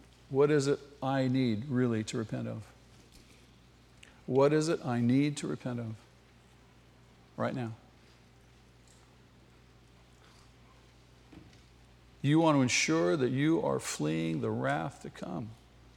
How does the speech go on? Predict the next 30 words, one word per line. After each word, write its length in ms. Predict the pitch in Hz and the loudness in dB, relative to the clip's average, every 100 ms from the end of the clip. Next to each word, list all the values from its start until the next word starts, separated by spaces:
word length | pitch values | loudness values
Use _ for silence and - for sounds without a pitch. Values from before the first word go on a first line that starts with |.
| - - - - - - - - - - - - - - - - | -20 -20 -20 -20 -20 -20 -20 -20 -20 -20 -20 -20 -20 -20 -18 -4
These 180 | 170 175 | 0 2
are 100 | 123 | 2
probably 380 | - 185 170 | 4 4 4
the 80 | 127 | 2
most 400 | 135 175 180 - | 2 2 0 0
important 400 | 127 113 160 139 | -2 0 0 2
words 220 | 151 147 | 0 0
you'll 140 | 147 160 | 2 2
ever 160 | 135 | 2
hear 160 | 127 156 | 0 -2
in 40 | |
your 120 | 160 165 | -2 -4
life. 360 | - 143 - - - - - - - - - - - - - - - - - - | -4 -6 -12 -20 -20 -20 -20 -20 -20 -20 -20 -20 -20 -20 -20 -20 -20 -20 -18 -2
What 280 | 131 160 180 | 4 6 6
is 180 | 196 | 4
it 120 | 196 - | 2 0
I 160 | 117 | 0
need 360 | 117 143 190 185 | 0 2 0 -2
to 100 | 135 | -2
repent 400 | 120 - 156 180 | -2 -2 -4 -2
of 160 | 185 | -4
now? 180 | 160 147 | -2 -2
What 300 | 127 143 220 | -2 0 0
is 180 | 180 113 | 0 0
the 120 | 117 | 0
most 380 | 117 147 214 - | 0 0 0 0
important 440 | 170 156 175 170 | -2 0 -2 -2
thing 220 | - 165 160 | -4 -4 -4
to 100 | 156 | -4
me 240 | 151 117 | 0 0